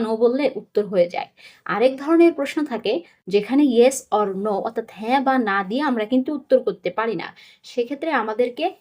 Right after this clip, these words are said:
কিছু একটা বলতে হয়। তো এখানে ওই দুই রকমেরই প্রশ্ন আমাদেরকে করে দেখিয়েছে। যেমন এখানে দেখুন Is the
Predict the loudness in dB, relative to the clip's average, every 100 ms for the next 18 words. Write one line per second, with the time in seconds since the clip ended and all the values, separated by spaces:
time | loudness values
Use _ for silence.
0 | _ -6 -4 -2 -2 -2 -2 0 -2 -2
1 | -10 -10 -12 _ _ _ _ _ 2 6
2 | 4 4 4 4 2 0 -2 0 2 4
3 | 4 4 4 6 4 2 2 0 -2 -2
4 | 0 0 0 2 2 0 0 0 0 0
5 | 2 2 0 -4 -8 -6 -4 0 0 0
6 | 0 -2 -2 -8 _ -8 -6 -8 -12 -6